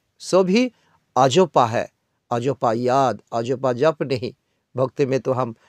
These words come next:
अजोपा माला लेकर के तो ये मंत्र जपते आया है, तो ये ब्रह्मा का ब-, बाबा का भी अनुभव है।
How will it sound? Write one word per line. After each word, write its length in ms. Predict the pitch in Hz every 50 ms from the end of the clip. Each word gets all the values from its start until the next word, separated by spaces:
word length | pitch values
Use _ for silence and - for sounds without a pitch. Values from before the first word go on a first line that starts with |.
| _ _ _ _ -
अजोपा 460 | 123 127 113 131 131 - - 127 120
माला 420 | 110 120 117 120 120 127 131 131
लेकर 360 | 131 123 127 127 - 143 131 120
के 260 | - 131 120 113 - _ _ _ _ _ _ _ _ _
तो 120 | - 139
ये 300 | 139 131 135 170 202 240 - _ _ _ _ _ _ _ _ -
मंत्र 500 | 131 123 135 139 139 139 151 147 139 131 - _ _ _ _ _ _ _ _ -
जपते 400 | 120 110 151 139 - _ - 165
आया 260 | 147 135 135 139 139 135
है, 220 | 123 131 120 - _ _ _ _ _ _ _ _ _ _ _ _ _ _ _ _ _ _ _ _ _ _ _
तो 340 | - 147 143 147 - - - _ _ _ _ _ _ -
ये 160 | 139 143 156
ब्रह्मा 380 | 143 127 139 147 143 156 160 160
का 200 | 143 156 151 143
ब-, 220 | 135 156 156 - _ _ _ _ - 127
बाबा 280 | 139 139 131 143 160
का 140 | 160 185 170
भी 140 | 151 160 160
अनुभव 460 | 151 147 156 156 147 156 156 147 135
है। 280 | 123 143 156 135 -